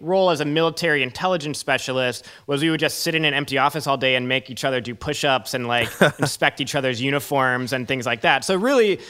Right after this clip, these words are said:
Speaker 1: my first year in the Army and my first year and a half in the Army before Iraq was literally doing nothing <laughs> and not even touching the, my job.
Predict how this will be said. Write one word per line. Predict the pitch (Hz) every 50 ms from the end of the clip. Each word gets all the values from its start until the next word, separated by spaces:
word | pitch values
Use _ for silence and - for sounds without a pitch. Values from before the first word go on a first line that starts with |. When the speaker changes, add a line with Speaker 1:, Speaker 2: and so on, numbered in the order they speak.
| - -
Speaker 1:
my | - 196 202
first | 190 - 269 254 220 - 233
year | 220 214
in | 208 196
the | 185 170
Army | 170 170 175 175 170 165
and | 156 147 151
my | 165 160
first | - - 214 170 -
year | 185 180
and | 170 156
a | 139
half | 139 156 160 160 -
in | 175
the | 147
Army | 143 143 139 135
before | 120 131 117 - 151 135
Iraq | 131 139 156 147 139 127 117 - - - - _ -
was | 165 175 147 143 165
literally | 190 220 262 294 269 254 214 190 170 160
doing | 135 175 175 156 139 127 123 123 127 131 147
nothing | 160 165 175 165 - - 131 110 107 120 156 190 190 - - - -
<laughs> | - - -
and | - 160 160 160
not | 170 175 185 190
even | 185 175 165 -
touching | - - 160 151 - 156 147
the, | 139 135 131
my | 131 147 135 131
job. | 110 143 143 139 131 127 -